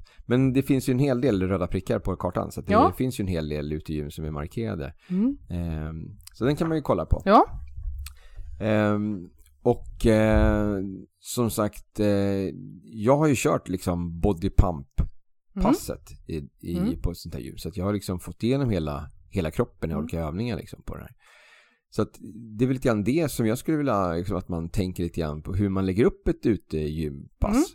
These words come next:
Speaker 1: Om man kan tipsa lite grann om så,
Speaker 2: Mm.
Speaker 1: för den som inte vet. Det finns ju skyltar på alla de här gymmen, hur man ska använda utrustningen.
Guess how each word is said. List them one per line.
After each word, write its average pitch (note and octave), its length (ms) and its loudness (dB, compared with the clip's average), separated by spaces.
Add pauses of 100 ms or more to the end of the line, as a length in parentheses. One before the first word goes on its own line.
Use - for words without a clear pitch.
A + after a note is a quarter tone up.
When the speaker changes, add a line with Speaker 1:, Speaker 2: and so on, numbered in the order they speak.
(300)
Speaker 1:
Om G2 100 -4
man F2+ 120 -2
kan E2+ 200 -4
tipsa E2 540 -2 (460)
lite - 200 -10
grann D3 100 -6
om D3 120 -8
så, - 380 -2
Speaker 2:
Mm. G3 180 0
Speaker 1:
för - 80 2
den F2 100 0
som E2+ 140 -6
inte E2 140 -6
vet. A#2+ 140 -4
Det F#2+ 200 -6
finns F#3+ 400 2
ju B2+ 140 2 (380)
skyltar G#2 600 2
på - 180 4
alla D2 120 -2
de C#2+ 100 -6
här C#2 60 -4
gymmen, C#2 240 -8
hur G#2 180 6
man F#2+ 240 2
ska - 160 -2
använda G2 760 2
utrustningen. E2+ 680 -2